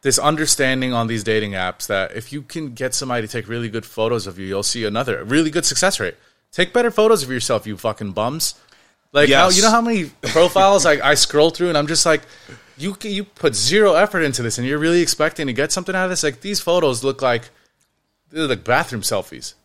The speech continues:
Speaker 2: Yeah.
Speaker 1: Tell a, ask a friend to take a fucking photo of you outside doing something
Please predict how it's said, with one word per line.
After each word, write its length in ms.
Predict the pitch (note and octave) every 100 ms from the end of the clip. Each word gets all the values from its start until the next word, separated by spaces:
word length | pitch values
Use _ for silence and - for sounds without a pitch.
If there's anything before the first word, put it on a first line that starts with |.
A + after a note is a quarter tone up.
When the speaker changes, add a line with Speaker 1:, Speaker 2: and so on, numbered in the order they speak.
| _
Speaker 2:
Yeah. 320 | B2+ B2+ G#2+ F#2+ _ -
Speaker 1:
Tell 220 | F3+ A#3
a, 60 | G3
ask 320 | D#3 G3+ -
a 60 | A#3+
friend 320 | - F3 F3
to 60 | A#2
take 240 | E3 F#3
a 40 | D#3
fucking 360 | - F#3 D#3
photo 320 | A#2 D3 F3+ D3
of 120 | A#2+
you 220 | B2+ C3
outside 1000 | C#3 E3 - D#3 D#3 D3+ C3+ B2+ - B2+
doing 320 | C#3 E3 C3+
something 540 | G#2+ A2 F2+ G2 G2+